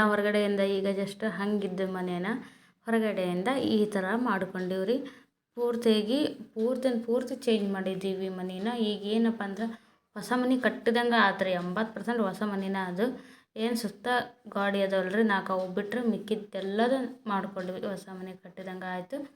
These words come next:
ಸ್ನೇಹಿತರೆ, ಇದು ನಿಮ್ಗಂತೂ ಮೊದ್ಲ ಗೊತ್ತೈತಿ, ಎಲ್ಲ ವಿಡಿಯೋದಾಗ ನಾ ಹಾಕ್ಕೊಂಡು ಬಂದಿದ್ದೀನಿ ಲಾಗ್ಸ್ ಎಲ್ಲ. ಏನ್ ಮಾಡ್ದಾಗು ಇದು ಮೇನ್ ಡೋರು ಈ ಕಡೆ ಇತ್ತಲ್ರಿ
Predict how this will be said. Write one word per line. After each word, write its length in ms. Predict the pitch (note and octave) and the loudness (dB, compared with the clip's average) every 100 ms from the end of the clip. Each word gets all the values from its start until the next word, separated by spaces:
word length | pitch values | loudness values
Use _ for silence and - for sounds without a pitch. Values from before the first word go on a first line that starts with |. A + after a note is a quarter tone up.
| _ _ _ _ _ _ _ _ _ _ _ - - - - - | _ _ _ _ _ _ _ _ _ _ _ -6 -2 -2 0 6
ಸ್ನೇಹಿತರೆ, 680 | - D#4 C#4+ C#4 D4+ C4+ - | 12 12 12 12 12 12 10
ಇದು 320 | B3+ A#3 B3+ | 12 12 12
ನಿಮ್ಗಂತೂ 480 | B3 A#3 A3+ A3+ A#3 | 12 12 12 10 10
ಮೊದ್ಲ 360 | A3+ G#3 G3+ A#3 B3 A#3 | 10 10 12 12 12 12
ಗೊತ್ತೈತಿ, 460 | G#3+ - A3 G#3+ A#3 | 8 12 10 12 12
ಎಲ್ಲ 180 | G#3+ G#3 | 12 12
ವಿಡಿಯೋದಾಗ 420 | G#3 G3+ G3+ G3 G3+ | 12 12 12 12 12
ನಾ 140 | G3+ | 12
ಹಾಕ್ಕೊಂಡು 480 | F#3+ G3 G3 G#3 G#3 | 12 10 10 8 10
ಬಂದಿದ್ದೀನಿ 640 | G3 F#3+ G3 F#3 F3+ G3+ | 10 10 10 10 10 10
ಲಾಗ್ಸ್ 380 | G3+ G3 G3 G3 | 12 12 12 8
ಎಲ್ಲ. 140 | F#3 A3+ | 12 12
ಏನ್ 300 | A#3+ G#3 G#3 | 12 12 12
ಮಾಡ್ದಾಗು 520 | G3+ F#3+ F#3 F3+ C#4+ - - - - - - | 12 12 12 12 12 10 2 0 0 6 12
ಇದು 180 | A#3+ | 12
ಮೇನ್ 300 | A#3+ A#3 A#3 | 12 12 12
ಡೋರು 240 | A3+ A3 C4 | 12 12 12
ಈ 160 | B3 | 12
ಕಡೆ 200 | G#3+ G#3 | 12 12
ಇತ್ತಲ್ರಿ 600 | G3+ - G3 F#3+ D4+ A3+ | 12 12 12 12 12 12